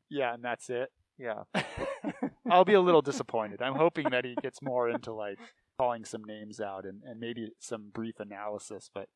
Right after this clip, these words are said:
Speaker 2: I mean, what a dream that would be,
Speaker 1: Yeah,
Speaker 2: right?
Speaker 1: a hip hopper that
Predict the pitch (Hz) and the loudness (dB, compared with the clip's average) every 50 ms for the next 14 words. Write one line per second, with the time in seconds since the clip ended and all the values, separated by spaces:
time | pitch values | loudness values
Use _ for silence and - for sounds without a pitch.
0 | _ _ 156 160 165 175 208 185 147 107 104 101 110 127 135 131 120 110 104 101 | _ _ -6 0 4 6 6 6 4 2 -2 -8 -8 -6 -6 -6 -6 -6 -6 -6
1 | 107 104 95 90 101 104 104 110 131 135 131 120 110 101 117 117 120 131 151 - | -6 -8 -10 -12 -14 -14 -12 -8 -4 -2 0 0 2 2 2 0 0 -2 -4 -8
2 | _ - 110 - - 131 - - - - - 123 - - 135 131 131 131 120 117 | _ -12 -12 -8 -6 -6 -6 -6 -8 -6 -6 -6 -4 -2 -2 -2 -2 -2 -2 -4
3 | 110 110 | -4 -6